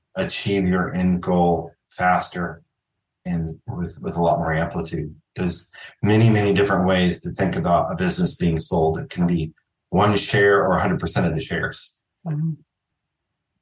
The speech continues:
Speaker 2: That's a great way to think of it. And that's a lot more fun, I think, for social entrepreneurs as well, to think about it as in terms not of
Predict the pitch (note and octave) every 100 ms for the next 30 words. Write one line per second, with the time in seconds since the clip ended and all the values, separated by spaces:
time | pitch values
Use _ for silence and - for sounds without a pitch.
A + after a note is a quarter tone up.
0 | _ _ - C4+ A3 F3 F#3+ F#3 F3 E3+
1 | F3+ E3+ D#3+ E3+ F#3 F#3 G3+ B3 A3 G#3
2 | F#3 E3+ - E3+ E3+ E3+ F3 D#3 F3+ F#3
3 | F3 D#3 F3 D#3 F3 E3 - E3+ E3+ E3
4 | E3+ D#3 E3 E3 D#3+ F3+ E3+ E3+ E3 E3
5 | E3 D#3+ D#3+ D#3 - - - - F#3+ F3+
6 | F3+ E3 E3 F3 F3+ F3 E3 D#3